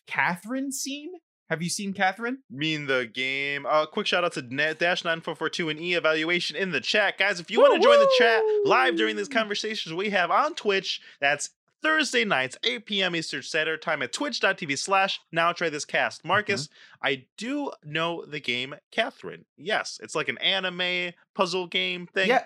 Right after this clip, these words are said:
Speaker 1: it's an anime, uh, puzzle game where you play,
Speaker 2: I know there
Speaker 1: the
Speaker 2: are pillows.
Speaker 1: protagonist has, like, three ladies that he's trying to woo all at the same time. I don't know what's going on.
Speaker 2: Woo.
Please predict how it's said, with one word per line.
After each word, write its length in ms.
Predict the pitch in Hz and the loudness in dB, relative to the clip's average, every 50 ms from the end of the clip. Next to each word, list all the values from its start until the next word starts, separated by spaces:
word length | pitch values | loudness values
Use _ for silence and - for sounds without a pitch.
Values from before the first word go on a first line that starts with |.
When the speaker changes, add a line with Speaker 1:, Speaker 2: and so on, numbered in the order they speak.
| - - | -2 -6
Speaker 1:
it's 120 | 175 175 208 | -4 -4 -4
an 80 | 185 | -2
anime, 720 | - 196 240 269 285 277 269 262 247 214 - 165 175 170 143 - 156 | 0 0 0 0 0 -2 -4 -4 -4 -6 -6 -8 -12 -14 -14 -14 -10
uh, 100 | 156 165 | -10 -10
puzzle 340 | 131 - 196 214 202 220 202 | -6 -2 -2 -2 -2 -2 -6
game 320 | 175 - 180 175 180 180 160 | -6 -4 -4 -4 -4 -4 -4
where 120 | 147 139 | -4 -2
you 220 | 131 127 147 165 170 | -2 -4 -6 -8 -10
play, 420 | - - - 165 165 165 170 175 170 | -12 -8 -4 -4 -2 -2 -2 0 0
Speaker 2:
I 40 | 147 | 0
know 80 | 175 180 | 2 2
there 80 | 180 | 2
Speaker 1:
the 40 | 170 | 2
Speaker 2:
are 40 | - | 2
pillows. 180 | - 165 139 - | 0 -2 0 0
Speaker 1:
protagonist 380 | 208 196 175 190 196 180 - | -2 -2 -2 -4 -6 -6 -2
has, 260 | - 180 156 147 135 | 0 0 0 0 0
like, 240 | 147 135 127 113 - - _ | 0 -2 -2 -2 -6 -14 _
three 480 | - 147 156 156 156 156 156 156 151 143 | -12 -10 -8 -6 -6 -6 -6 -6 -8 -8
ladies 600 | 120 123 143 151 156 156 156 160 160 156 147 - | -6 -4 -4 -4 -4 -6 -8 -10 -12 -12 -4 0
that 240 | 151 135 131 120 - | 2 2 2 0 -2
he's 300 | 139 139 143 139 131 - | -8 -12 -12 -10 -12 -8
trying 380 | - - 143 135 135 139 135 131 | -4 -2 -2 -2 -2 -4 -8 -8
to 360 | - 156 139 135 131 127 123 - | -8 -6 -6 -6 -6 -8 -10 -10
woo 460 | 113 135 151 156 156 151 151 156 147 - | -10 -10 -8 -8 -8 -10 -10 -10 -6 -2
all 280 | - 127 139 143 135 | 2 2 2 4 2
at 140 | 135 143 143 | 2 0 0
the 100 | - 135 | -4 -6
same 220 | - - 127 123 | -6 -6 -6 -6
time. 380 | 123 - 143 143 143 143 143 - _ - | -6 -6 -4 -2 -2 -4 -4 -8 _ -2
I 80 | 180 | 0
don't 80 | 196 208 | 0 2
know 80 | 196 | 0
what's 160 | 190 185 170 - | 0 -2 -2 -2
going 180 | 175 170 160 | -2 0 2
on. 200 | 156 151 156 156 | 2 0 0 0
Speaker 2:
Woo. 80 | - | -4